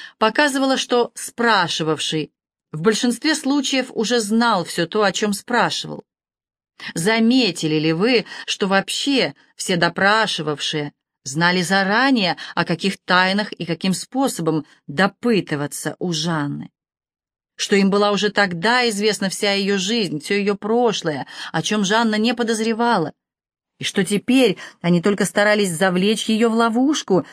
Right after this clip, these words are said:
так, чтобы она сама призналась во всём? Помните ли вы Луазлера,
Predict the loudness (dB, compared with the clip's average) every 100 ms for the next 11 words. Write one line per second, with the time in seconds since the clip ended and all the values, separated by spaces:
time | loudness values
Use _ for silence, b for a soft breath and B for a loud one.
0 | B 0 0 2 2 4 4 2 0 2
1 | 2 2 2 4 4 2 0 -2 -2 -2
2 | -2 -2 _ _ _ _ _ _ _ _
3 | _ _ 4 4 4 0 0 2 2 2
4 | 2 2 0 b b _ _ _ 0 4
5 | 4 2 0 2 0 -2